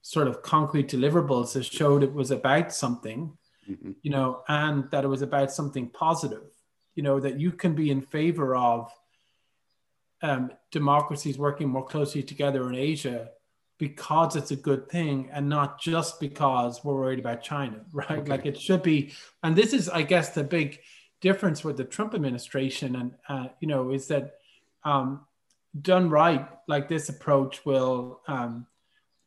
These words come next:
Speaker 1: is, is more about us trying to get our system in that larger competition functioning well, effective, delivering public goods, delivering for people. Um,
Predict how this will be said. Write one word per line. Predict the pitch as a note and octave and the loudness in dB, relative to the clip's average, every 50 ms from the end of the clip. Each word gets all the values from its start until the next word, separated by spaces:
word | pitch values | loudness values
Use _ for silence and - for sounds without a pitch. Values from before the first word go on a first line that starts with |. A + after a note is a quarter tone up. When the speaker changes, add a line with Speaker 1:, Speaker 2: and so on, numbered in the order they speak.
| _ - | _ -4
Speaker 1:
is, | D#3+ C#3+ - | -4 -4 -4
is | D3 - E3 D#3 C#3+ | -4 -2 -2 0 0
more | D#3+ D#3+ E3 F3+ F#3+ G3 F#3 E3+ | 2 4 6 8 8 8 8 8
about | D3+ E3 D3 C#3 C#3 C3+ C#3 - - - _ _ _ _ - | 8 8 8 8 8 6 4 0 -12 -20 _ _ _ _ 0
us | - E3+ D#3+ - - - - - - - - | 4 6 6 6 4 2 -6 -8 -10 -6 0
trying | - D#3+ D#3 | 2 2 4
to | D3+ | 4
get | C#3+ D3 C#3+ C3+ | 4 6 6 6
our | C3+ C#3 D3 D#3+ E3+ E3 | 8 8 8 8 6 6
system | E3 - - D#3+ C#3+ - - - C3+ B2 B2 B2+ B2 C3+ C#3 - _ - | 2 0 0 0 0 0 0 0 2 2 2 2 0 0 -4 -6 _ 0
in | D3 C#3 C3+ | 2 4 4
that | C3+ C3 B2+ B2 - - - _ _ _ - | 4 2 0 -2 -6 -10 -20 _ _ _ 2
larger | - C#3+ C#3+ C#3 C#3 D3 C#3+ | 4 6 6 6 6 2 0
competition | D3 - C#3+ C3 C3 C3+ - - C#3 C3+ - - C#3+ C3+ B2 C3 C3 - _ _ _ _ _ _ _ _ - | 0 2 0 0 0 0 0 0 0 0 2 2 2 2 2 0 -4 -8 _ _ _ _ _ _ _ _ 6
functioning | F3+ E3+ F3 F3+ F3+ - - - D#3+ D3+ C#3+ C#3 C3 | 8 8 8 8 6 4 2 4 4 6 6 6 6
well, | C3+ C3 C3 B2+ B2+ B2+ C3 C#3 - - | 6 4 4 4 2 2 2 0 -2 -4
effective, | C3 - - - - D#3+ D3 D3 - - D#3+ C3+ A#2+ - | -6 -6 -4 0 2 4 4 2 2 2 2 2 2 2
delivering | - C#3 C3+ C#3+ D#3+ D3 D#3 D#3 D3+ C#3+ | 2 4 6 6 6 6 6 6 4 4
public | D3 - D#3+ C#3+ C#3 C#3 C3+ - - | 2 2 2 2 2 2 0 0 2
goods, | D#3 C#3 C3+ B2+ A#2+ G#2+ - - - - - - - - _ _ _ _ _ _ - | 6 6 6 6 6 2 -2 -6 -6 -8 -12 -18 -20 -20 _ _ _ _ _ _ -2
delivering | - D#3 D3 D3+ D#3+ D#3 D#3+ D#3+ D#3 D3+ C#3+ | 0 2 4 4 4 4 6 4 4 4 4
for | C#3+ D3 C#3 | 2 0 0
people. | C#3+ - D3+ C#3+ C#3 C#3 C3+ B2 B2 B2+ B2 B2 - - - _ _ _ _ _ _ _ F#3+ | 0 2 0 2 2 4 2 4 4 2 0 -2 -6 -14 -20 _ _ _ _ _ _ _ 0
Um, | F3+ D3 C3+ C3+ C3 B2+ C3 C3 B2+ | 2 4 4 4 4 2 0 -2 -4